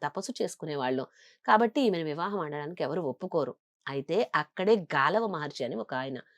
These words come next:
వారు తపస్సు చేసుకుంటూ ఉంటారు. ఈ గాలవ మహర్షి దగ్గరికి వెళ్ళి ప్రార్థన చేస్తే, "సరేనమ్మా" అని చెప్పి వారు గృహస్థాశ్రమం స్వీకరించి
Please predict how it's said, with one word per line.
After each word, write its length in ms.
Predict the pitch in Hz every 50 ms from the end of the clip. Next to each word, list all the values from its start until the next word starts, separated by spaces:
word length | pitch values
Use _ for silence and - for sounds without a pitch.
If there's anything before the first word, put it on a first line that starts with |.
| - - - _ -
వారు 120 | 175 175
తపస్సు 420 | 165 - 143 - 208 202 - - 170
చేసుకుంటూ 400 | 147 - - - 160 151 143 139
ఉంటారు. 280 | 131 127 127 123 127 - - - - _ -
ఈ 100 | 285 285
గాలవ 380 | 214 214 202 185 196 226 233 226
మహర్షి 320 | 214 190 185 180 - 165
దగ్గరికి 280 | 151 147 160 156 - 143
వెళ్ళి 180 | 143 147 -
ప్రార్థన 400 | - - 143 143 151 156 - 156
చేస్తే, 340 | 151 147 139 139 - - 254
"సరేనమ్మా" 540 | 240 - 156 151 165 170 165 151 156 156 147
అని 120 | 139 139
చెప్పి 320 | - 139 - - - 330 - - - - - -
వారు 200 | 175 170 160 151
గృహస్థాశ్రమం 760 | 139 196 202 180 208 208 - - 175 165 - - 165 156 135
స్వీకరించి 720 | 127 - 151 151 147 - 160 160 156 160 - - 339 370